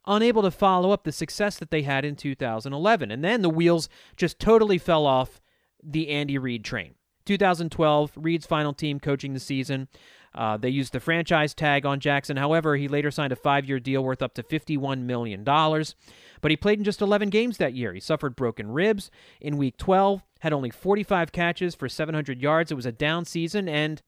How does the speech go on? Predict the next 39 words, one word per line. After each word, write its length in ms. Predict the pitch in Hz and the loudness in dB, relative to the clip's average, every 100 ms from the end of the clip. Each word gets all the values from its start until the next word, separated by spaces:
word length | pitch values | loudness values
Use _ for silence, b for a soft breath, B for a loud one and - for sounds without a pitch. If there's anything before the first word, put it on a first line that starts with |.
| - | -4
people 300 | 240 359 320 | 0 2 4
were 140 | 294 | 4
wondering, 560 | 226 247 202 127 85 - _ _ | 4 2 0 -6 -10 -20 _ _
was 240 | 160 170 - | 0 0 2
Deshaun 380 | 180 190 196 | 0 2 2
Jackson 500 | 185 170 170 - 160 | 2 2 0 -2 -4
now 200 | 147 151 | 0 0
going 360 | 156 143 156 160 | 0 0 0 -2
to 100 | 151 | -6
be 180 | 131 143 | -2 -2
what 180 | 135 123 | -2 -6
we 100 | 123 | -8
feared? 440 | - 135 95 - _ b b | -6 -8 -6 -12 _ b b
An 160 | - 120 | -12 -6
in-, 220 | 151 170 156 | -2 -2 -2
a, 140 | 156 | -4
a 160 | 156 151 | -2 -4
slight, 500 | - - 160 180 - - | -4 0 2 2 -2 -16
small, 600 | - - 160 156 156 156 | -12 -4 2 4 4 0
injury-prone 800 | 135 139 139 135 - 135 127 123 | -8 -6 -4 -4 -4 -6 -6 -4
guy 460 | 117 113 92 92 - b b 151 | -2 -2 -4 -12 -18 b b 2
who 500 | 147 139 139 139 - - | 4 6 4 0 -6 -18
wouldn't 500 | 139 135 165 175 170 | -8 0 0 0 0
live 200 | 180 190 | 2 2
up 180 | 190 | 0
to 140 | - 196 | 0 0
a 40 | |
big 200 | 180 196 | 2 -2
contract. 480 | 196 214 233 135 95 | -2 -4 -2 -6 -4
That 160 | 180 262 | -4 -2
was 120 | 233 | 0
always 420 | 220 262 302 - | 4 4 4 0
the 100 | 233 | 0
worry 420 | 208 240 226 107 - | 4 4 2 -2 -6
about 360 | 135 156 139 | -2 0 0
Deshaun 340 | 156 - 151 139 | -4 -6 -4 -2
Jackson. 400 | 160 233 - - B B B | -2 -2 -6 -18 B B B
Could 220 | - 285 | 0 2
he, 520 | 262 - 247 247 240 | 0 -2 0 0 -2